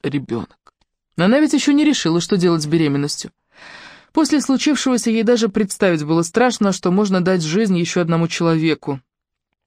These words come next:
Мир так жесток, так враждебен. Нет, никаких детей, никаких детей,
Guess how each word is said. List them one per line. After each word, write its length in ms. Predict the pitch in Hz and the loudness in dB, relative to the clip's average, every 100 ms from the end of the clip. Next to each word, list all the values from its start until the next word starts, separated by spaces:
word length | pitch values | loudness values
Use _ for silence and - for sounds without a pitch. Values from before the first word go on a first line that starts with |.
| _ _ _ - | _ _ _ -4
Мир 320 | 180 196 185 | 2 2 2
так 280 | - 220 208 | 0 0 0
жесток, 480 | 165 180 - 160 - | -2 -4 -2 -4 0
так 260 | 208 208 | -2 0
враждебен. 720 | 185 185 165 160 175 147 147 - _ _ _ _ _ _ _ _ | 2 2 0 0 0 0 -2 -6 _ _ _ _ _ _ _ _
Нет, 420 | 202 180 160 139 - | -6 -4 -6 -4 -2
никаких 420 | 208 208 247 226 | 0 0 0 -2
детей, 400 | 214 - 196 190 | -4 -2 0 2
никаких 720 | 190 277 - - 226 - 220 | 2 0 -2 -6 -6 -4 -4
детей, 800 | 214 202 269 294 294 277 247 | -4 -4 -2 0 2 2 0